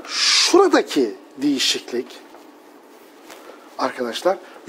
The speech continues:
yorumu da değiştirir. Yani kısaca resimdeki her türlü farklılaşma, e, görülür dünyadaki,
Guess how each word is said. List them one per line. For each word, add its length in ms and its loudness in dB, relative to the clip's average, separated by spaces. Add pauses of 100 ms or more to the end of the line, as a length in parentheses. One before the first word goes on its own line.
yorumu 320 6
da 140 4
değiştirir. 680 -4 (760)
Yani 280 0
kısaca 580 0
resimdeki 680 2
her 280 4
türlü 340 2
farklılaşma, 800 -2 (920)
e, 320 2 (180)
görülür 440 4
dünyadaki, 680 4